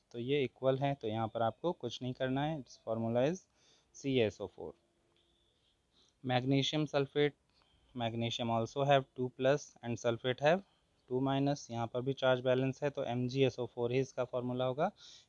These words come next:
यहाँ पर आपको ट्वाइस थ्राइस करने की ज़रूरत नहीं है। सोडियम क्लोराइड, सोडियम क्लोराइड आपको पता है एनए प्लस होता है, chloride का सीएल माइनस होता है, तो वन प्लस वन माइनस कैंसिल हो जाता है, इसलिए यहाँ पर भी कोई twice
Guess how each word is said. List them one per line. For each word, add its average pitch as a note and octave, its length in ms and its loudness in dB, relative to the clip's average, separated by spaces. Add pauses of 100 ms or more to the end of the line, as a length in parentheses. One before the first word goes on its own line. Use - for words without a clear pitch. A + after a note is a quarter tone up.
यहाँ A2+ 260 -2
पर A#2+ 100 2
आपको C#3+ 320 2 (100)
ट्वाइस G#2+ 360 0
थ्राइस C#3 360 -4 (140)
करने A2 220 -4
की A#2 100 -2
ज़रूरत C#3 360 -2
नहीं G2+ 140 -6
है। G2 80 -16 (1600)
सोडियम E3+ 420 4
क्लोराइड, G#2+ 460 2 (880)
सोडियम D3 300 0
क्लोराइड C#3+ 540 4 (1000)
आपको A#2 280 -6
पता A#2+ 260 -2
है A#2+ 120 4
एनए A#2+ 180 4 (100)
प्लस C3 260 0
होता C3 200 -2
है, D3 120 4
chloride A2+ 420 2
का A#2+ 120 0
सीएल A2+ 360 -2
माइनस G2+ 400 -4
होता B2+ 220 -10
है, C3 80 -8
तो A#2 140 -8
वन C3 240 4
प्लस C3+ 280 0
वन A2+ 140 -2
माइनस A2+ 340 0
कैंसिल A2 340 -6
हो C3+ 80 0
जाता C3 260 0
है, B2 80 2
इसलिए A#2 260 -4
यहाँ A#2 220 0
पर A#2 160 -2
भी C#3 140 -8
कोई G#2+ 220 -4
twice B2+ 360 -4